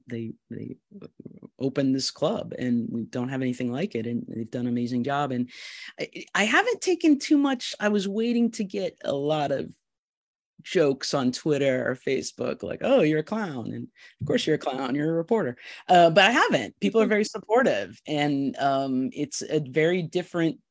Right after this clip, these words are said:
type of, uh, side job. I'm very lucky to have that, and I've gotten to do some shows, you know, a couple in New York and Miami, and,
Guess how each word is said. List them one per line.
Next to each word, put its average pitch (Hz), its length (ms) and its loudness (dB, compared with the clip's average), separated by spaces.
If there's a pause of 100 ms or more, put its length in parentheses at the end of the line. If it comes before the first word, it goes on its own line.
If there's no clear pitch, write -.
(180)
type 160 260 -4
of, 143 240 -2
uh, 135 440 0 (440)
side 151 400 2
job. 143 460 0
I'm 139 100 -2
very 139 220 -2
lucky 139 600 -2 (440)
to 156 100 -4
have 151 300 0
that, 131 180 2
and 139 100 0
I've 156 120 -4
gotten 202 240 -2
to 208 80 -2
do 180 180 -4
some 165 220 -6
shows, 160 400 -2
you 160 120 -2
know, 147 60 -4
a 156 60 -8
couple 151 540 -6
in 151 120 -4
New 151 60 0
York 143 260 -2
and 147 100 -4
Miami, 131 600 -4
and, 120 180 -8